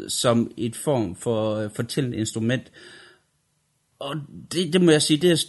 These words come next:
det er sgu nok den eneste film, jeg har oplevet, der i den grad lykkedes, øh, for mig personligt. Øh, der ved jeg ikke, hvordan I har det der.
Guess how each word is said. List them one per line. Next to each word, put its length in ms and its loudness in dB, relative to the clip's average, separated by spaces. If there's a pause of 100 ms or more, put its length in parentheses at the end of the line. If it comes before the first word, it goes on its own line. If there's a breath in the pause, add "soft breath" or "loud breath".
det 120 8
er 120 6
sgu 160 -2
nok 180 0
den 80 4
eneste 300 2
film, 220 2
jeg 80 2
har 60 0
oplevet, 680 -2
der 120 -2
i 140 -6
den 260 2
grad 340 2 (160)
lykkedes, 560 0
øh, 440 -6 (960)
for 140 -8
mig 220 2
personligt. 540 -4 (800 loud breath)
Øh, 60 -12 (340)
der 80 -2
ved 80 0
jeg 60 4
ikke, 80 2
hvordan 240 0
I 60 0
har 220 -2
det 140 -4 (340)
der. 180 0